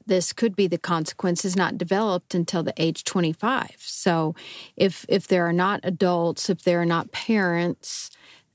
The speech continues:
um, that are doing the teaching and the training and the discipline, then really, as parents, we're setting our kids up for failure. I mean, our, our, our kids can't do this for themselves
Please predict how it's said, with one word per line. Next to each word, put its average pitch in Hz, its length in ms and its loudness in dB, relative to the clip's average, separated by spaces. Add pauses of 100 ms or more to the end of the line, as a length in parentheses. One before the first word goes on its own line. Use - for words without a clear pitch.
(200)
um, - 420 -2 (140)
that 180 260 2
are 175 280 0
doing 214 480 4
the 175 100 2
teaching 170 580 0
and 180 140 2
the 160 60 0
training 170 400 0
and 165 100 2
the 160 60 0
discipline, 170 760 0
then 175 240 2
really, 190 720 2
as - 140 -2
parents, 226 420 0
we're 180 100 2
setting 202 360 2
our 160 80 0
kids 165 320 -2
up - 140 0
for - 180 -4
failure. - 680 -2
I - 400 -20
mean, 180 160 4
our, 160 280 0
our, - 160 -2 (400)
our 180 180 0
kids 196 600 2 (120)
can't - 560 0 (100)
do 208 200 4
this 165 260 0
for 175 240 2
themselves 170 880 -2